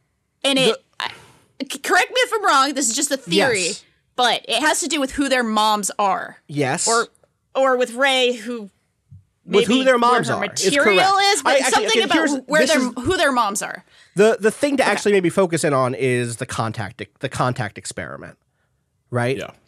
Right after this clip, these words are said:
Speaker 1: Okay, okay.
Speaker 2: Um,
Speaker 3: Yep.
Speaker 2: By this point in the series, you've already said this to me. Last two episodes ago, your theory was the Avas are moms, right? Was that Unit one is
Speaker 1: Yeah.
Speaker 2: Shinji's mom.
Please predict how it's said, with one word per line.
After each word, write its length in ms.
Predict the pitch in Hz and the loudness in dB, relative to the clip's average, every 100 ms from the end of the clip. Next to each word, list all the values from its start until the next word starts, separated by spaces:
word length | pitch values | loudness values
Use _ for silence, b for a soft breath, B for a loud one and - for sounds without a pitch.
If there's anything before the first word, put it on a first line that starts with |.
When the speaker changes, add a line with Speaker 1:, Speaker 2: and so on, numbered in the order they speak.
| - | -2
Speaker 1:
Okay, 260 | 254 - 139 - - | -2 -2 -6 -8 -8
okay. 220 | 226 233 - | -8 -10 -6
Speaker 2:
Um, 520 | 160 156 151 143 135 - _ - | 2 2 4 0 -2 -8 _ -8
Speaker 3:
Yep. 180 | 220 208 | -4 2
Speaker 2:
By 220 | 233 277 | 4 2
this 160 | 269 - | 0 -4
point 240 | - 226 | -2 0
in 60 | 214 | 0
the 60 | |
series, 640 | - 175 175 165 156 - - | 0 2 2 2 0 -4 -6
you've 260 | 151 233 240 | 2 4 6
already 320 | 220 202 180 | 6 4 2
said 260 | - 143 | 0 0
this 220 | 135 117 - | 0 -4 -4
to 100 | 117 | -6
me. 280 | 110 101 107 | -6 -8 -4
Last 440 | 135 160 165 - | 0 0 -2 -6
two 180 | - 254 | -2 2
episodes 440 | 233 190 - 139 123 | 2 0 -4 -4 -4
ago, 220 | 123 117 | -6 -4
your 240 | 117 175 | 0 2
theory 380 | 190 160 147 135 | 2 0 0 0
was 540 | 120 120 117 110 107 - b b b b _ | -2 -4 -4 -4 -8 -14 b b b b _
the 280 | 151 156 156 | 0 2 4
Avas 200 | 143 135 | 2 2
are 100 | 127 | 0
moms, 600 | 113 110 92 107 - - _ _ | 0 -4 -6 -8 -10 -12 _ _
right? 320 | 135 131 151 - - | -2 0 -2 -6 -4
Was 240 | 139 117 | -4 -2
that 260 | 127 117 - | -4 -4 -6
Unit 280 | 160 196 190 | 0 2 2
one 220 | 160 151 | 2 2
is 100 | 135 | 2
Speaker 1:
Yeah. 140 | - 127 | 0 -2
Speaker 2:
Shinji's 220 | 120 110 | -4 -6
mom. 400 | 104 95 98 | -8 -10 -12